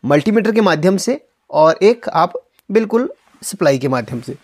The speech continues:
अब यहाँ पर जो आपको मैं ट्रांसफार्मर दिखा रहा हूँ, अ, एक और है मेरे पास, उसका भी आपको साथ ही बता दूंगा, ये वाला जो कि बारह ज़ीरो बारह का है। लेकिन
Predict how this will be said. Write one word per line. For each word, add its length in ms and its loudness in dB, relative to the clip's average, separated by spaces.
अब 120 0
यहाँ 280 -2
पर 140 -4
जो 120 4
आपको 500 4
मैं 140 2
ट्रांसफार्मर 540 0
दिखा 240 0
रहा 100 2
हूँ, 100 -4
अ, 260 2
एक 160 4
और 180 6
है 220 2
मेरे 180 2
पास, 220 0
उसका 240 0
भी 120 4
आपको 240 0
साथ 240 -4
ही 60 0
बता 240 2
दूंगा, 240 -2
ये 80 2
वाला 240 2
जो 140 -2
कि 120 -4
बारह 240 2
ज़ीरो 220 4
बारह 220 4
का 100 0
है। 140 -2
लेकिन 280 2